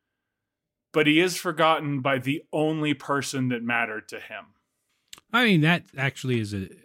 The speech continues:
Speaker 2: I, I, I do like that thought. Uh, and if, that would be actually cool if they had demonstrated that somehow in the film.
Speaker 1: Yeah.
Speaker 2: But,
Speaker 1: Yeah.
Speaker 2: uh, do you wanna, do you wanna swing back to, uh,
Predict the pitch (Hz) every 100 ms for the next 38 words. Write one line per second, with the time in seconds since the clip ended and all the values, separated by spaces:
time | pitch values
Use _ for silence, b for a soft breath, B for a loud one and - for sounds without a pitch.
0 | _ _ _ - 123 127 113 117 107 -
1 | 127 156 127 104 - 85 - 78 76 _
2 | _ _ _ 113 95 87 117 131 143 -
3 | b b b b _ - 165 147 143 -
4 | _ _ 139 131 - 120 - 120 113 95
5 | 110 98 98 87 95 95 - 90 85 82
6 | 78 92 82 90 76 - - - 156 139
7 | 98 - 95 82 _ _ 127 107 90 _
8 | _ _ 92 85 82 _ _ _ _ _
9 | _ 139 160 190 160 120 120 - - 123
10 | 143 127 104 - - 135 117 107 104 _
11 | _ _ _ _ - 104 101 95 90